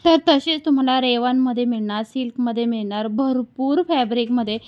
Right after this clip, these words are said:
आपल्याला, अ, गाऊन हा जो पॅटर्न आहे हा आता सध्या तरी उपलब्ध होतो. तो म्हणजे पा-, पाठीमागील बाजूला तुम्ही अशी नॉट लावू शकतात. कप्तानचे गाऊन आहे जिथे तुम्ही, अ, कमी जास्त करू शकतात,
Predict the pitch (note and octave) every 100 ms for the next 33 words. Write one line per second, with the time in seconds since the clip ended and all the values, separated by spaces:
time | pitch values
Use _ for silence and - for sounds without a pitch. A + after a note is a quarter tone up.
0 | - - A#3 - B3 A#3 G#3 - - A#3
1 | A#3 A3 A3 G#3+ C4 D4 C4 A#3+ C4+ A3+
2 | G#3 A3+ A#3+ A#3+ G#3+ A3 A#3+ A3 G#3 A3+
3 | A#3+ A3+ A3+ A3 A3+ A3+ A3+ G#3+ G#3 C4+
4 | - _ _ C#4 C4+ F3+ G3 B3+ B3 B3
5 | A#3+ B3+ B3+ A3+ - - A#3 B3+ C4 A#3+
6 | C4 B3+ A#3 G#3 A3+ A#3+ A#3 B3 A#3 A3+
7 | B3+ A3+ G#3+ A3 G#3+ A3 A3 - G3+ G#3
8 | _ - _ D4+ D4 D#4 D#4 D#4 C#4+ C4
9 | B3+ A#3+ B3 A#3 A#3+ A#3+ A#3 B3 A#3+ A#3
10 | A3+ A3+ A3+ C4 B3+ C4 A#3+ A#3+ - -
11 | A#3+ A3+ A#3 A3+ A#3